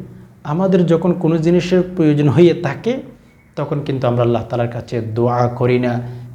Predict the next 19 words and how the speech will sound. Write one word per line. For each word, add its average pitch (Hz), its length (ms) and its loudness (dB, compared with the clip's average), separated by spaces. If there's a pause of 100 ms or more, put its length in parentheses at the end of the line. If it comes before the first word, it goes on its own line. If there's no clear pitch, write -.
মেসেজ 135 440 0
দেই 127 220 2
না, 120 160 0 (520)
আমরা 147 220 -2
কিন্তু 143 320 -6
মাজারে, 131 640 0
মন্দিরে, 123 600 2
মানুষের 131 420 -2
কাছে 127 260 -4
চলে 107 260 -4
যাই। 107 160 -10 (1200)
দেখেন, 196 400 2
দুনিয়াবি 170 640 4 (180)
যত 180 420 2
বড় 151 260 6
মানুষের 185 460 0
কাছে 190 280 -2
আপনি 151 300 -4
যাবেন, 131 480 2